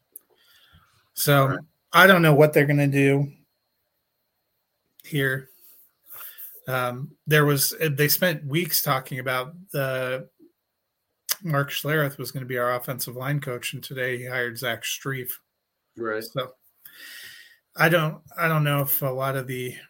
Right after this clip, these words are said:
Speaker 1: reports, uh, know what's going on, which is fine. We have a lot of time for me to get, uh, hyped up and then crushed by the Broncos.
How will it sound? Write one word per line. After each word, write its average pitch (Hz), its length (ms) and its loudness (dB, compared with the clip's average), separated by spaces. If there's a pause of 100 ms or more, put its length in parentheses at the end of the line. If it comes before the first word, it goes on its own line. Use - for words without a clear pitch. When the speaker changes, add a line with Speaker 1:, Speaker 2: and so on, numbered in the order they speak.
Speaker 1:
reports, 139 680 -4
uh, 120 320 -4 (1600)
know 127 200 -4
what's 120 160 -8
going 123 320 -14
on, 123 240 -14 (100)
which 139 300 -6
is 110 120 -4
fine. 117 400 -8 (680)
We 147 60 4
have 147 100 4
a 143 40 0
lot 135 220 2
of 127 80 -8
time 127 300 -2
for - 100 -8
me 127 160 -6
to 123 80 -6
get, 123 340 -6
uh, 123 260 -2 (220)
hyped 151 320 0
up 123 200 -4
and 123 120 -8
then 120 200 -10
crushed - 440 -4
by 131 120 -8
the 123 80 -10
Broncos. 131 640 -8